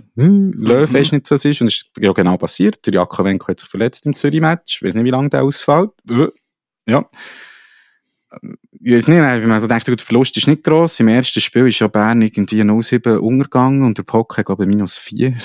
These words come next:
Speaker 1: <laughs> oder
Speaker 2: Ah, das ist das
Speaker 1: minus drei
Speaker 2: schon
Speaker 1: Bilanz
Speaker 2: ganz,
Speaker 1: gefressen.
Speaker 2: ganz, ganz genau, stimmt.
Speaker 1: Aber im zweiten Spiel hat er schon so ein Goal, also hat er geschossen, der Scherbe hat ihn, glaub ich, abgelenkt und ich, ich wage zu behaupten, der wird in Bern besser sein, als er in Biel war.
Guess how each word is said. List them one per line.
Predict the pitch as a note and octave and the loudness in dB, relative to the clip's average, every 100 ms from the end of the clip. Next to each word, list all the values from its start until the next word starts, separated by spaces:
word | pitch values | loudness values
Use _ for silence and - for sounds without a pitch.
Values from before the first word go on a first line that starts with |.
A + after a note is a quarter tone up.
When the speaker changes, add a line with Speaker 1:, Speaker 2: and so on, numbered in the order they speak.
| - - | -12 -12
Speaker 1:
<laughs> | - - - | -12 -6 -4
oder | - B2+ - | 0 -2 2
Speaker 2:
Ah, | C#3+ B2 | 0 2
das | C#3+ | 0
ist | - | -2
das | A2+ | -4
Speaker 1:
minus | D3+ D#3+ | 0 0
drei | |
Speaker 2:
schon | - | 2
Speaker 1:
Bilanz | C#3+ C#3+ D3 | 0 0 -2
Speaker 2:
ganz, | - | -2
Speaker 1:
gefressen. | C#3 C#3+ D3+ - | 0 0 -4 -6
Speaker 2:
ganz, | D#3 A#2+ - | -4 -4 -6
ganz | - | -8
genau, | D3+ - | -8 -8
stimmt. | - A#2 | -10 -2
Speaker 1:
Aber | A#2 D3 | -2 2
im | F#3 | 2
zweiten | E3+ D3+ D#3+ - | 2 2 0 -2
Spiel | - D#3+ D#3+ | 0 4 4
hat | A#2 | 2
er | A#2 | 0
schon | C#3 | 0
so | D3 | 2
ein | C#3+ B2+ - | 0 0 0
Goal, | B2+ C#3 D3 A#2+ | 2 4 4 2
also | A2+ | 2
hat | G#2 - | 0 -2
er | |
geschossen, | - B2 C3 A2 | -2 0 0 -4
der | G#2 | 0
Scherbe | A2+ B2 C3+ | 2 2 0
hat | |
ihn, | G#2+ | -2
glaub | A2 A2 | -2 0
ich, | A2 | 0
abgelenkt | B2+ - C#3 C#3+ - - _ | -2 -2 0 0 -2 -10 _
und | - A#2 A2+ _ _ _ | 2 2 2 _ _ _
ich, | - C#3 F#3+ F3+ _ - _ _ _ _ | -2 2 4 2 _ -20 _ _ _ _
ich | - D#3+ | -2 2
wage | D3+ B2 A#2+ | 2 2 0
zu | - - | -4 -2
behaupten, | A2 B2 C#3+ G3 - D#3+ | 0 2 0 -2 -2 -2
der | D3 C#3 | 0 0
wird | B2+ A#2 - | 0 -2 -2
in | A2 | -2
Bern | G#2+ A2+ C3 D3 - | 0 0 0 -2 -2
besser | A2 C#3+ - E3 | -2 -2 -4 -12
sein, | - D#3 | -8 -4
als | D3 | -2
er | C3 | -2
in | |
Biel | A#2+ B2+ F#3+ | -2 -2 -2
war. | F#3 - - D3 | -6 -8 -8 -6